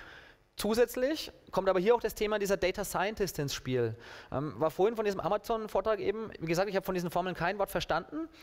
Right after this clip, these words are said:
Deswegen sowas macht der Data Scientist, der entdeckt eben diese Modelle und diese Modelle ent-, entwickelt er quasi,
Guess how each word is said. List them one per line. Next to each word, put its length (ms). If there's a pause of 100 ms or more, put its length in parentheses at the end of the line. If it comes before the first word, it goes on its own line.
(260)
Deswegen 300
sowas 260
macht 260
der 60
Data 240
Scientist, 720
der 280 (420)
entdeckt 420
eben 160
diese 140
Modelle 560 (380)
und 160
diese 180
Modelle 400
ent-, 220
entwickelt 500
er 80
quasi, 460